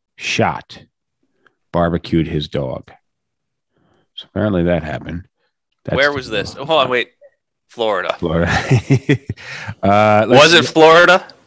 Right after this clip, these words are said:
Speaker 1: Uh, let me see. It's on the, it's on the New York Post. Uh, man shot and, oh, no. The man shot and barbecued his dog.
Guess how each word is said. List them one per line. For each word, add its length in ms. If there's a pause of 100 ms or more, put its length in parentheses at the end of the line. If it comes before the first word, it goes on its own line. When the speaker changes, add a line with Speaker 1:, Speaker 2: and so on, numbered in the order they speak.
(600)
Speaker 1:
Uh, 460
let 100
me 100
see. 180
It's 120
on 120
the, 100
it's 120
on 100
the 80
New 160
York 220
Post. 480 (420)
Uh, 420
man 280
shot 380
and, 220
oh, 220
no. 240 (260)
The 80
man 260
shot 500
and 280
barbecued 640
his 200
dog. 440